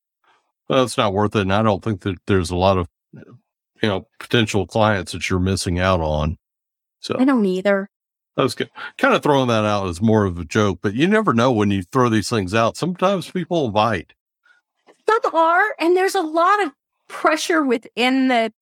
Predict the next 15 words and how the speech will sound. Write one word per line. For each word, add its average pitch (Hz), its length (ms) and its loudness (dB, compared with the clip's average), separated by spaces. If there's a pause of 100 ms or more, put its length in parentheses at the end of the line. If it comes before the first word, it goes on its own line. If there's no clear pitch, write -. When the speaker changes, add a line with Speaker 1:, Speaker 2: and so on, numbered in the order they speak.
(280)
Speaker 2:
entrepreneurial 240 840 0
world. 214 340 0
It's - 240 -6
shiny 339 380 0
object 247 320 -2
syndrome. 160 460 -6
And 233 120 4
that's, 247 220 2
I 262 80 4
think, 247 180 -2
one 220 140 4
of 208 60 0
the 202 60 -2
biggest 202 280 -2
things. 220 220 -2